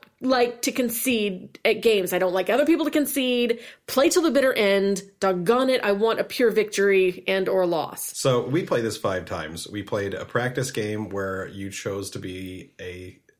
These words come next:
Speaker 2: X-Wing, and I beat you with the tie fighters.
Speaker 1: Right.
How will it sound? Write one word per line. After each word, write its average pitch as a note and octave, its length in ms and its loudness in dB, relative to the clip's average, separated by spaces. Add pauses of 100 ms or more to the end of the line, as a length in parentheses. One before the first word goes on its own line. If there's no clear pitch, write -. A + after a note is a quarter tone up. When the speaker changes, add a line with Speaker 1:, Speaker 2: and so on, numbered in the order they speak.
Speaker 2:
X-Wing, G2+ 600 -10 (120)
and F#2 140 -10
I E2 100 -10
beat F2 300 -14
you F2+ 60 -12
with G2+ 100 -12
the G2 60 -18
tie E2+ 240 -10
fighters. G#2 460 -14 (160)
Speaker 1:
Right. F#3 440 -2